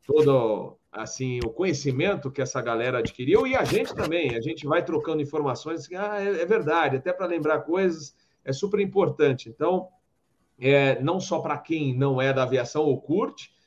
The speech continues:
mas até pros pilotos, isso aí é super importante pra revisar, né, procedimentos, é, dados técnicos e também pra sempre lembrar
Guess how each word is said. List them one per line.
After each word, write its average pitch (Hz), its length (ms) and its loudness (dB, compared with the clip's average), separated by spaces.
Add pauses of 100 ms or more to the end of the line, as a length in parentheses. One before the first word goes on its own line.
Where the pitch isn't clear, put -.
(180)
mas 202 180 0
até 226 240 0
pros 247 160 -10
pilotos, 220 500 2
isso 190 200 -6
aí 190 120 0
é 190 60 -2
super 190 260 -4
importante 151 500 -4
pra 165 160 -4
revisar, 123 600 0 (320)
né, 131 160 -2
procedimentos, 131 1120 -2
é, 104 600 -2 (360)
dados - 420 -2
técnicos 160 800 -4 (280)
e 196 380 6 (300)
também 143 440 4
pra 143 160 0
sempre 139 300 -6
lembrar 110 580 -2